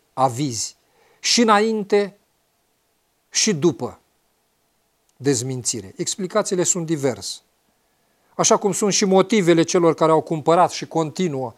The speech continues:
să cumpere cartea. Unii sunt curioși, alții sunt răniți sufletește, datorită pierderii celor dragi. Toți, la un loc,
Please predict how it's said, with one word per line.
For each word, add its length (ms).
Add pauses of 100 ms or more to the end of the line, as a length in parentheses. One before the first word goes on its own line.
(120)
să 200
cumpere 420
cartea. 360
Unii 180
sunt 240
curioși, 520 (460)
alții 260
sunt 280
răniți 400
sufletește, 800 (440)
datorită 440
pierderii 520
celor 320
dragi. 460 (1040)
Toți, 300
la 80
un 160
loc, 340